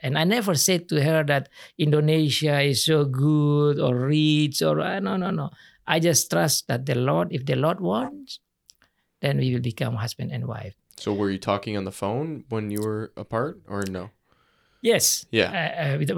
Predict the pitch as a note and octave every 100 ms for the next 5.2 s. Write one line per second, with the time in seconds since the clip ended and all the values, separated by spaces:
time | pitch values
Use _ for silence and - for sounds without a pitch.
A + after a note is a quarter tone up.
0 | E3+ D3 C3+ - E3+ D3+ A2+ D3 C#3 C3
1 | A2+ - E3+ A#2+ A2+ A2 - A2 A#2+ F#2+
2 | G2 A2+ C#3+ - - D#3+ F#3 - - A#3
3 | G3+ A#3 A3 C4+ A3 F3+ - - F#3 D#3+
4 | G#3 F#3+ G#3 G#3+ F3+ F#3 D#3 D3+ A#3 F3
5 | D3